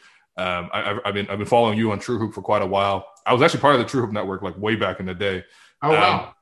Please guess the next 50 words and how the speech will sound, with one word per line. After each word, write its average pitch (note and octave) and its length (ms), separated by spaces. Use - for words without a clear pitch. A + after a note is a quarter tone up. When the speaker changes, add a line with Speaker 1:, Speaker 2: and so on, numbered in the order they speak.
Speaker 1:
yeah, D#3+ 500
I C3 140
mean, A2 180
again, B2+ 400
I, G#2+ 100
I B2+ 200
think D3+ 160
True F3 180
Hoop D3+ 240
did C3+ 180
so C3+ 240
much C#3 220
for C3+ 100
the, G#2 360
the, F#2 100
the, G2 240
the G#2 60
blogging A2 360
game, G#2+ 180
especially A#2 400
for G2+ 320
amateur, G#2 580
because G3 240
it's A#3+ 100
hard A#3 220
to D3+ 120
really C3+ 200
get B2 180
connected. A#2+ 600
You A#2 100
know, A2 100
just C#3 220
like D3+ 100
it's B2+ 100
hard A#2+ 180
to G#2+ 40
break G2+ 200
into G#2 120
the G2+ 100
N G2 120
B G#2 80
A, - 20
it's A2+ 160
really A2+ 180
hard A2 200
to C3+ 80
Speaker 2:
Yeah. - 40
Speaker 1:
break G2+ 180
into, G2+ 180
like, F2+ 200